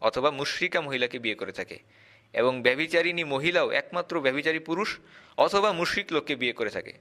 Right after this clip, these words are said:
সুতরাং তুমি তাকে বিয়ে করো না।" তিরমিজির হাদিস। তো এখানে বলা হচ্ছে যে আপনি দেখলেন এই ঘটনায় কিভাবে আল্লাহ সুবহানাহু ওয়া তাআলা একজন মুমিনের পক্ষে হয়ে প্রতিরোধ গড়ে তুললেন এবং তিনি মুহসিন অর্থাৎ সৎকর্মশীলদের সাথে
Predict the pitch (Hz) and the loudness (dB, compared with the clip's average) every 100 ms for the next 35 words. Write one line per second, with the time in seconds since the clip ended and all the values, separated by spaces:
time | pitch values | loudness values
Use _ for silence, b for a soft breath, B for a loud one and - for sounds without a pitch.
0 | _ _ - 151 175 170 160 170 139 120 | _ _ -4 0 0 0 -4 -2 -2 -2
1 | 120 120 104 87 - _ _ _ _ _ | -2 -2 -6 -8 -16 _ _ _ _ _
2 | - 151 147 135 113 90 - - _ b | -2 -2 -2 -4 -4 -6 -12 -20 _ b
3 | b b b b b b - 180 170 165 | b b b b b b 2 4 4 4
4 | 160 160 143 135 151 151 147 139 135 139 | 2 2 2 2 0 -2 -2 -2 -2 -2
5 | 120 120 117 131 - 165 160 156 156 147 | -4 -2 -2 -4 2 2 4 2 0 0
6 | 147 139 127 131 - B B B B B | 0 2 4 2 0 B B B B B
7 | 135 160 156 190 170 175 180 180 160 160 | 0 2 2 0 2 2 2 2 0 -2
8 | - 180 151 143 156 - - - 156 156 | 0 0 2 0 0 -8 -20 -4 0 2
9 | 156 127 123 117 98 87 - _ _ _ | 2 2 0 0 -6 -10 -12 _ _ _
10 | - 127 143 160 160 196 - b b b | -4 -4 -2 -2 -2 -6 -10 b b b
11 | b 151 170 165 135 113 117 135 - 165 | b 2 4 2 0 0 0 0 0 0
12 | - 170 165 165 156 139 139 135 117 | 2 2 2 -2 0 0 2 0 0